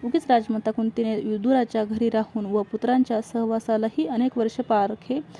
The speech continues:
होऊनही पुन्हा कृष्णाला दुःखाची शृंखला जन्मोजन्मी मागितली का, तर न जाणो सुखात भगवंताचे विस्मरण होईल, अशी होती पांडवांची शरणागती त्यांच्या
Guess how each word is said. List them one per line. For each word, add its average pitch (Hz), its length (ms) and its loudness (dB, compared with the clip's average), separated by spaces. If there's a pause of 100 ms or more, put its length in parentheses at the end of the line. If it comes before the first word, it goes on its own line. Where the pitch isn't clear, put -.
(240)
होऊनही 277 460 8
पुन्हा 233 380 0
कृष्णाला 226 640 -2 (380)
दुःखाची 233 440 0
शृंखला 226 500 0
जन्मोजन्मी 233 540 2
मागितली 214 500 -2 (100)
का, 254 200 4 (160)
तर 240 140 0 (400)
न 254 160 4
जाणो 233 360 2
सुखात 240 440 -2 (100)
भगवंताचे 233 600 0
विस्मरण 233 400 -2
होईल, 226 320 0
अशी 220 260 -2
होती 247 280 0
पांडवांची 214 480 -2
शरणागती 220 560 -4
त्यांच्या 214 400 -2